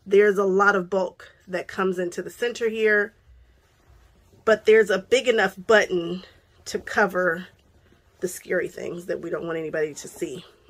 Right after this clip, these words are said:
So I think we will be, we'll be fine. I hope. <laughs> We'll be, we'll be okay. All right, so now I need to go find a cord. I've flipped this right sides out.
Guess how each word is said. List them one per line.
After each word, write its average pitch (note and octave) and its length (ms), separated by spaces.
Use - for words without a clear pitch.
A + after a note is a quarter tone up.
So - 400
I E3+ 80
think F#3 260
we F#3 140
will G2 100
be, G2 320
we'll A#3 140
be F3+ 140
fine. - 460
I D#3+ 100
hope. - 280
<laughs> - 140
We'll F#4+ 120
be, - 240
we'll A#3+ 140
be - 180
okay. - 340
All C4+ 180
right, G#3+ 300
so - 200
now A3+ 680
I G#3 100
need G#3 200
to G3+ 60
go G3 160
find G3+ 520
a F#3+ 60
cord. F#3 760
I've F#3+ 140
flipped - 280
this A3 200
right G3+ 280
sides A3 280
out. D#3+ 280